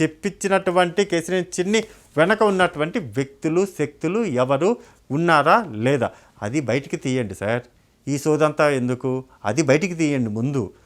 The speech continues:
ఆయన ఉంటే, ఆయన ఒక్కడే ఉంటే ఆయన మీద యాక్షన్ తీసుకోండి.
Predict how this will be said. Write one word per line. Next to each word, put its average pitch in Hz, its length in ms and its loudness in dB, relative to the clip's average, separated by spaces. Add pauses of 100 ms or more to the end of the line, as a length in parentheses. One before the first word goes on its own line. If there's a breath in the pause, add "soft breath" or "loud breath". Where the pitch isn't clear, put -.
(200 soft breath)
ఆయన 120 200 0
ఉంటే, 147 320 -2
ఆయన 127 220 4
ఒక్కడే 165 240 0
ఉంటే 175 220 4
ఆయన 196 220 6
మీద 247 120 4
యాక్షన్ 233 360 4
తీసుకోండి. 160 400 2